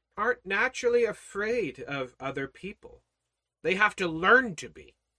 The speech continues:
Children have to be taught to be afraid of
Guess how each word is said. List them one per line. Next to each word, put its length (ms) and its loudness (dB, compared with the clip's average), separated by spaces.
Children 440 0
have 200 0
to 100 -2
be 200 -6
taught 460 -2
to 120 -4
be 140 0
afraid 540 -2
of 120 -16